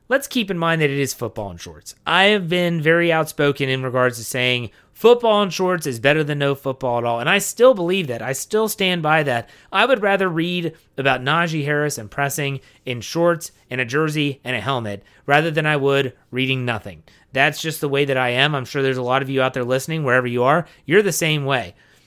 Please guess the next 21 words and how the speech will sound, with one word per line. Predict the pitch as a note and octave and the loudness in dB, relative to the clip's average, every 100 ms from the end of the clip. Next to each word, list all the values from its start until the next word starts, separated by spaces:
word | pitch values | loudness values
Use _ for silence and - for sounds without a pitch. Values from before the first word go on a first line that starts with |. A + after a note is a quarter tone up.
| - | 0
But | F#3+ | 2
at | A3+ | 2
the | A3 | 0
same | G#3+ F#3+ F#3+ | 0 -2 -2
time, | E3+ D#3 D#3 D#3 | -2 0 0 -2
I'm | C3+ D3 | -2 0
gonna | F3 G#3+ | 0 0
use | F#3+ F3 | -2 -2
a | |
quote, | E3 F3 E3 D#3 | 0 2 2 0
or | C#3 D3+ | -4 -2
not | D3+ D3 | 0 -2
a | |
quote, | - C#3 | -2 -2
but | C3+ | -2
I'm | |
gonna | C3 B2+ | -6 -4
paraphrase | - D3+ D3 C3+ B2+ B2 | 0 2 2 2 2 2
what | B2 - | -4 -4
Bob | C#3+ F3 D3+ | -4 -2 0
Labriola | D3+ D3+ C3+ A#2 A2+ | 0 2 2 0 0